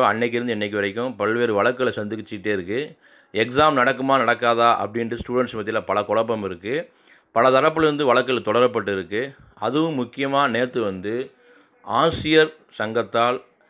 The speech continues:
ஒரு வழக்கு ஒன்று தொடரப்பட்டுச்சு. பத்தாம் வகுப்பு பொதுத் தேர்வு இரண்டு மாதங்களுக்கு தள்ளி வைக்கப்பட வேண்டும். கொரோனாவோட தாக்கம் அதிகமா இருக்கனால மாணவர்கள் நலன் கருதியும் ஆசிரியர் நலன் கருதியும் இரண்டு மாதங்களுக்கு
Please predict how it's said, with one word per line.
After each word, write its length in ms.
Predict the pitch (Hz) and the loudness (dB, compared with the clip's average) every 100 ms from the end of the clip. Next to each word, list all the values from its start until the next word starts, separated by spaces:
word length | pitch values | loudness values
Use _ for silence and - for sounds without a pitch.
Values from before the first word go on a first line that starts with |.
| _ _ _ | _ _ _
ஒரு 100 | 113 110 | -4 2
வழக்கு 260 | 139 143 123 | 2 4 2
ஒன்று 180 | 127 117 | 2 0
தொடரப்பட்டுச்சு. 560 | 113 101 92 90 - - _ _ _ - | 0 0 -6 -10 -14 -20 _ _ _ -8
பத்தாம் 340 | 117 113 170 156 | -4 2 4 4
வகுப்பு 220 | 139 139 107 | 2 0 0
பொதுத் 180 | 120 117 | 0 0
தேர்வு 320 | 110 107 123 139 - 120 | -2 0 -2 -4 -6 -2
இரண்டு 260 | 135 143 127 | 0 0 2
மாதங்களுக்கு 580 | 113 131 135 113 104 127 151 | 4 4 2 -2 -6 -6 -4
தள்ளி 180 | 107 123 135 | -2 0 -2
வைக்கப்பட 380 | 117 113 104 98 | -2 -2 -2 -2
வேண்டும். 300 | 95 95 113 87 _ _ _ _ - | -2 -2 -2 -4 _ _ _ _ -2
கொரோனாவோட 380 | 120 156 156 135 | 2 4 6 4
தாக்கம் 320 | 123 120 120 104 | 2 2 2 2
அதிகமா 360 | 117 135 123 113 | 2 0 2 0
இருக்கனால 380 | 98 101 95 107 127 135 104 | 0 -4 -2 0 0 0 -2
மாணவர்கள் 500 | 117 139 139 127 127 | 0 2 2 0 0
நலன் 200 | 107 113 | -2 -2
கருதியும் 360 | 110 98 110 165 - 98 | -4 -4 -8 -10 -6 -2
ஆசிரியர் 380 | 135 - 139 131 | -2 -2 -2 -2
நலன் 240 | 104 117 | -2 -2
கருதியும் 380 | 107 92 101 160 - _ _ _ - | -4 -6 -10 -12 -14 _ _ _ -4
இரண்டு 480 | 113 143 165 165 165 160 | 4 6 6 4 0 4
மாதங்களுக்கு 480 | 123 143 135 127 131 | 4 4 2 -2 -2